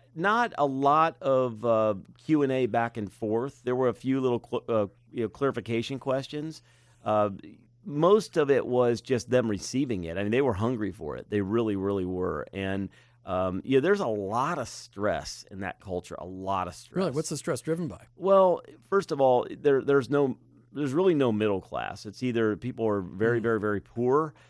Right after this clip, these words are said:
Speaker 1: uh, or they're wealthy. And really the wealthy would be maybe the upper end of our middle class here. So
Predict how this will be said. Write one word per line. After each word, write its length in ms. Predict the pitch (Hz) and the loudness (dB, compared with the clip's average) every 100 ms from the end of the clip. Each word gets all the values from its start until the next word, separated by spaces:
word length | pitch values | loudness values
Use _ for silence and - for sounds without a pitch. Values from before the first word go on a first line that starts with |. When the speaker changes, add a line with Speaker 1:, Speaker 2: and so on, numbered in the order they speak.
| _ - | _ -6
Speaker 1:
uh, 220 | 98 101 - | -2 0 2
or 340 | 143 147 123 | 6 6 6
they're 200 | 110 110 | 4 2
wealthy. 760 | 107 117 135 170 - 90 87 - | 4 4 2 2 -4 -6 -6 -8
And 380 | - 120 120 - | -6 -4 -4 -4
really 220 | 143 190 | -2 0
the 100 | 147 | 2
wealthy 600 | 104 113 123 123 107 101 90 | 2 2 2 0 -4 -4 -4
would 260 | 107 104 | -4 -4
be 160 | 104 104 | -4 -2
maybe 240 | 107 104 | -2 -2
the 140 | 95 - | -4 -2
upper 240 | 110 101 | -2 -2
end 100 | 101 | -4
of 120 | 90 | 0
our 100 | 101 | 0
middle 220 | 98 92 90 | 2 -2 -6
class 340 | - 87 87 | -6 -6 -8
here. 320 | - 113 69 | -8 -6 -6
So 460 | - - 101 98 | -8 -4 -2 -2